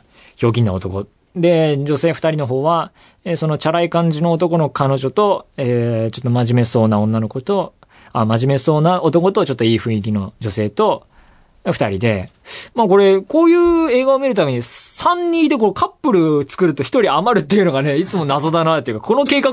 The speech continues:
よく立てようと思ったなっていつも思うんですけど、<laughs> まあまあそんな感じで旅に行くってなって、えー、まあ、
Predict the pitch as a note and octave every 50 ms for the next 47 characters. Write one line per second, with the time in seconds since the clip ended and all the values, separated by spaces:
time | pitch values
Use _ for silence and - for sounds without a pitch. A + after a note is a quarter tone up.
0 | A#3 B3 D4 C4+ - A3 G3 - F#3 F#3+ F3+ - D#3+ E3 E3 E3 - D#3 C#3 C3+
1 | C3 A#2+ C#3 D3+ D3 - C#3+ C3 B2 C#3 D3 C#3 A#2 G#2+ G#2+ - A2 G#2 B2 C3
2 | C3 A#2 G#2 F2 D#2+ - - - - - - - C4+ - A#3+ A#3+ A3 G3+ F3 D3
3 | - D3 C#3+ C#3+ C#3+ C3+ C3+ C3+ B2+ B2 B2 C3 A#2+ - C3 C3 B2+ C3+ B2 A2+
4 | G#2 G2 - - - - - - - - D3 - F3 E3+ - - E3+ D#3+ F3+ G3
5 | F#3+ - _ - D4+ C#4+ A#3 C3 - - - - - _ - C#3+ D3+ D3+ D#3 D#3
6 | D#3 D#3 D#3 D3+ D3+ D3+ D3+ D3+ D3 D3+ D3 D3 D3 D3+ C#3+ C#3+ C#3 C3+ B2+ A#2+
7 | A2+ A2 G#2+ G#2+ G#2 G2 G2 G2 G#2